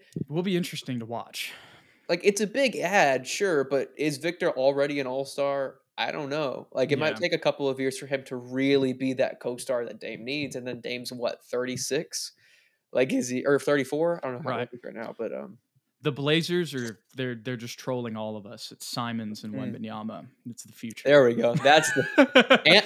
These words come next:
Speaker 1: They did
Speaker 2: and
Speaker 1: sign him to a big contract. And
Speaker 2: and the
Speaker 1: Shaedon
Speaker 2: greatest,
Speaker 1: Sharpe.
Speaker 2: no, no, the greatest backup center
Speaker 1: Oh.
Speaker 2: in history, Drew
Speaker 1: <laughs> You, let me
Speaker 2: Juco
Speaker 1: tell ya,
Speaker 2: Eubanks.
Speaker 1: Victor's getting hurt day one in practice if he's gotta bang with Eubanks.
Speaker 2: Dude, Eubanks ain't
Speaker 1: Ain't
Speaker 2: taking
Speaker 1: no
Speaker 2: nothing
Speaker 1: chance.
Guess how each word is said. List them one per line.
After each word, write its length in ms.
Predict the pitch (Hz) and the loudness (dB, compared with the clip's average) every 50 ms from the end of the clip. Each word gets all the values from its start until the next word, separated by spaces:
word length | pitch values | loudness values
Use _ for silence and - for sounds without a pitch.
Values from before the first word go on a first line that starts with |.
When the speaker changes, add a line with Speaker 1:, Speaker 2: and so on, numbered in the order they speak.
| - 151 | 6 6
Speaker 1:
They 120 | 196 139 | 8 8
did 140 | 147 165 196 | 10 10 10
Speaker 2:
and 60 | 220 | 10
Speaker 1:
sign 220 | 220 226 240 262 247 | 10 10 10 10 8
him 80 | 214 | 6
to 120 | 190 202 175 | 6 6 6
a 40 | 156 | 6
big 220 | 131 180 190 143 | 4 2 0 0
contract. 560 | - 151 160 165 131 - - - - - - _ - - - | -2 -4 -4 -4 -6 -10 -16 -20 -20 -20 -20 _ -14 -2 2
And 140 | 151 190 151 | 4 6 6
Speaker 2:
and 80 | 156 165 | 6 6
the 60 | 147 | 4
Speaker 1:
Shaedon 40 | 143 | 6
Speaker 2:
greatest, 400 | 147 147 156 156 160 151 110 - | 6 4 4 4 4 2 0 -2
Speaker 1:
Sharpe. 80 | - _ _ _ | -6 _ _ _
Speaker 2:
no, 200 | 135 131 127 127 | -2 2 2 4
no, 140 | 139 143 127 | 4 4 4
the 80 | 120 123 | 2 0
greatest 600 | 123 131 131 139 147 156 147 - - - - - _ - | 0 2 2 4 4 4 2 0 -2 -8 -14 -16 _ -2
backup 320 | 135 135 135 - 139 117 | -2 0 0 -2 -4 -4
center 400 | 120 131 143 135 135 131 127 127 - | -2 -2 -2 0 -2 -2 -4 -6 -10
Speaker 1:
Oh. 120 | - - 131 | -10 -8 -8
Speaker 2:
in 60 | 123 | -4
history, 500 | 131 139 139 135 - - 127 123 120 123 - _ _ _ _ _ _ _ _ _ _ - - - - 151 127 | -4 -4 -4 -4 -6 -6 -6 -6 -6 -8 -10 _ _ _ _ _ _ _ _ _ _ -20 -20 -16 -14 -12 -8
Drew 340 | - 135 127 127 120 120 113 | -4 -2 -2 0 -2 -2 -2
Speaker 1:
<laughs> 40 | |
You, 220 | 156 175 - 202 190 196 - - - - - | 0 2 2 2 2 0 -4 -20 -20 -16 -6
let 200 | 139 151 190 214 | 0 2 4 4
me 160 | 254 233 185 | 4 2 2
Speaker 2:
Juco 120 | 165 165 | 2 4
Speaker 1:
tell 200 | 156 190 190 175 | 6 8 8 8
ya, 200 | - 151 139 123 110 - - - _ - | 8 6 4 -2 -6 -12 -18 -20 _ -8
Speaker 2:
Eubanks. 260 | 127 135 - - - | -6 -6 -4 0 2
Speaker 1:
Victor's 360 | 180 226 226 - 247 240 208 | 4 2 2 2 -2 -2 -2
getting 260 | - 202 226 180 190 175 | 0 -2 0 0 0 0
hurt 400 | 131 196 196 185 180 - 156 - | 2 2 2 2 0 -2 -2 0
day 160 | 165 180 185 | 2 4 4
one 240 | 170 170 175 165 143 | 4 4 2 2 2
in 100 | 135 127 | 0 -2
practice 520 | - 165 156 156 156 - - 135 131 - | 0 0 0 0 0 -2 -6 -12 -12 -10
if 40 | - | -10
he's 160 | - 156 139 127 | -12 -10 -6 -2
gotta 200 | 160 151 143 131 | -2 -2 -2 -2
bang 300 | - - 143 143 143 135 | -4 -4 -4 -4 -4 -4
with 160 | 127 117 - | -6 -8 -8
Eubanks. 560 | 135 143 127 120 110 107 113 - - - - - | -10 -10 -8 -10 -10 -12 -12 -14 -14 -14 -14 -12
Speaker 2:
Dude, 220 | - 135 127 127 | -12 -8 -2 0
Eubanks 340 | 151 156 156 160 160 156 - | 2 2 2 2 0 0 -2
ain't 140 | 156 135 131 | -4 -2 0
Speaker 1:
Ain't 80 | 131 | 2
Speaker 2:
taking 140 | 196 220 202 | 2 4 6
Speaker 1:
no 100 | 196 196 | 6 4
Speaker 2:
nothing 240 | 175 - - - 208 | 4 4 2 4 6
Speaker 1:
chance. 320 | 196 170 143 127 123 123 | 6 6 4 2 0 -2